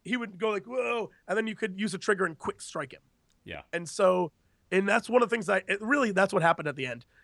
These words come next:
Speaker 1: is by the end of the match, ninety percent of the encounters were who could get the bash off fast enough to then quick strike a guy in order to make him stumble back. So then you could start attacking. I mean, that's how most of the encounters went.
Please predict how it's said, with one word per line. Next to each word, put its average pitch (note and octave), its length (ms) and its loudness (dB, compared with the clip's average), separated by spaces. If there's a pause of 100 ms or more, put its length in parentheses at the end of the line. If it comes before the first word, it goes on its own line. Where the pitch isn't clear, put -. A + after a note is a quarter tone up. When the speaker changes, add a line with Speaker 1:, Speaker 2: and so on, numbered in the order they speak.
(120)
Speaker 1:
is F#3+ 300 2
by G3+ 140 4
the G3 180 -2
end A#3 140 2
of G#3+ 40 -6
the G#3 100 0
match, E3 520 0 (320)
ninety G#3 340 2
percent A#3 240 -2
of G#3+ 40 0
the G3+ 80 6
encounters F3+ 440 2
were E3 240 -2 (220)
who B3+ 200 0
could G3+ 280 -4
get G3 340 0 (300)
the G3 140 2 (180)
bash D3+ 400 2
off F#3+ 240 4
fast F3 280 0
enough A#3 220 4
to F#3 60 -12
then F#3 140 -2
quick F#3+ 200 -6
strike D3+ 240 -6
a C#3 60 -6
guy C3+ 280 -6 (220)
in G3 80 0
order G#3+ 200 6
to - 20 0
make F#3+ 160 -2
him F3+ 60 -8
stumble E3+ 340 -2
back. C#3+ 400 0 (180)
So - 140 2
then G#3 80 6
you G3 100 0
could F#3 160 -2
start F3 220 2
attacking. D#3 420 0
I - 380 -8
mean, A3 100 2
that's A3+ 240 6
how G3+ 260 6
most F#3 200 0
of - 40 -20
the F3+ 60 -4
encounters E3 400 0
went. A3+ 160 6